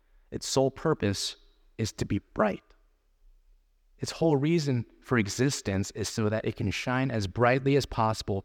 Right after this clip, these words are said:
so that those who are outside in the darkness would clearly see it no matter how far out in the darkness they are. Lives depend on the brightness of a lighthouse. So there is no excuse then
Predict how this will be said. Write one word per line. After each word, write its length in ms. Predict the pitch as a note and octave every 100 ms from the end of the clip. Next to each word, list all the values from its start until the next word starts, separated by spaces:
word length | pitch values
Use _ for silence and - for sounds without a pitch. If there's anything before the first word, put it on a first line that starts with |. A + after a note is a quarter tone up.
| -
so 160 | - B2
that 220 | A2 G#2
those 320 | B2 C#3+ D3
who 100 | C#3+
are 120 | A#2+ A2+
outside 520 | A#2+ C3 - A#2 A#2
in 80 | C3
the 80 |
darkness 600 | B2+ G#2 G2+ - G#2 G#2 - _
would 160 | A2 -
clearly 400 | - C3+ C#3 C3+
see 340 | - A#2+ G2+
it 260 | F#2 - - _ _ -
no 60 | G#2
matter 440 | G#2+ A2 G#2 - - _
how 320 | - A#2 B2
far 540 | - - A#2+ G#2 G2+ -
out 180 | G2+ -
in 120 | G2
the 80 | F#2
darkness 500 | F#2+ F#2 - G2 -
they 180 | F#2+ G#2
are. 340 | G#2 G2+ F2 - _ _ _ _ _ _ _ _
Lives 520 | A#2+ C3+ D#3 D#3+ C#3
depend 680 | - C#3 - E3 B2 A2 A2+ - _ _
on 160 | A2+ A2+
the 80 | G2+
brightness 880 | A#2+ C#3 C#3+ G2+ G2 G#2+ - - - - -
of 100 | G#2
a 60 |
lighthouse. 720 | G#2+ A#2+ - F#2 F#2 - - - _ _ _ _ _ _
So 120 | -
there 140 | A2 A2+
is 100 | G#2+
no 180 | C3
excuse 600 | D3+ - - - E3+ G#2+
then 400 | - G2+ F#2+ A2+